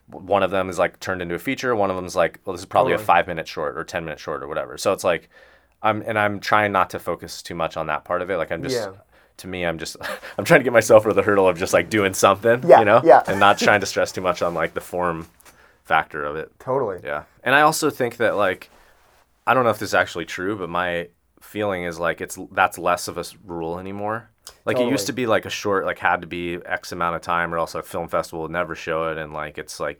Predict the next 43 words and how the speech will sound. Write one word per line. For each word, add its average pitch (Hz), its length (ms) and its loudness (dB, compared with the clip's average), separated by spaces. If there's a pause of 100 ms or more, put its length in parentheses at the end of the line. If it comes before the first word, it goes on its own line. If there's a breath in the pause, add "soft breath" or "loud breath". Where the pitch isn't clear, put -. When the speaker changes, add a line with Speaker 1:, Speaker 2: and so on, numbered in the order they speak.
(160 soft breath)
Speaker 1:
but - 80 -12
now 120 140 2
it's 113 100 -4
like, 92 280 0 (600 soft breath)
you 98 140 -14
could 110 80 -16
just - 320 -10
put - 180 -12
it 101 80 -2
on 90 160 -2
Vimeo 87 480 -4
and, 85 100 -8
like, 80 260 -6
it, 90 140 -10
it'll 135 140 0
get 156 120 0
Speaker 2:
Totally. - 100 -2
Speaker 1:
staff 104 320 2
pick 92 240 -4
and 92 100 -4
that'll 101 220 2
be, 95 160 -2
like, 92 340 -2 (160)
you 113 120 -6
know, 95 120 4 (120)
<laughs> 131 100 -14
Speaker 2:
Yeah. 208 260 2
Speaker 1:
that'll - 220 8
be 113 120 -2
more 110 280 2
exposure 117 420 2
than 110 140 -2
if 110 100 -2
it 123 60 -4
was 107 100 -2
at 107 120 0
Sundance 85 540 -4
or - 60 -4
Speaker 2:
Yeah. 165 40 6
Speaker 1:
whatever. 127 280 6
So 110 140 0
it's 95 120 -2
like, 98 280 0